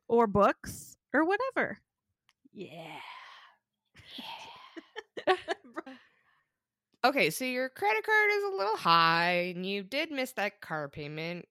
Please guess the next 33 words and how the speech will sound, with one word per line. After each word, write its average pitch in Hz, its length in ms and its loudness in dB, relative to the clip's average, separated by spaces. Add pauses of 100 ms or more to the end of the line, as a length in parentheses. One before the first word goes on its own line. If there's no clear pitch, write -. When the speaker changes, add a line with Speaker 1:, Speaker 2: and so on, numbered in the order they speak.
Speaker 3:
You 160 160 -8
might 147 320 -10
be 135 120 -12
slightly 226 460 -6
behind 214 480 -4
on 202 180 -6
rent, 190 600 -4
and 160 100 -10
of 147 100 -12
course 151 320 -8
your 135 160 -10
hours 160 520 -2
just 135 180 -12
got 127 220 -6
cut 143 240 -8
at 127 120 -4
work, 147 560 -2
but, 143 520 -2
uh, 208 680 4
oh 185 140 6
god, 151 320 6
this 151 220 -4
is 151 160 -4
not 139 320 -4
good. 117 400 -10
As 185 160 0
today's 294 360 0
life 175 240 0
pairing 143 380 -4
is 151 240 -8
debt 277 500 4 (360)
with 170 180 -2 (320)
Goldschlager. 170 1600 0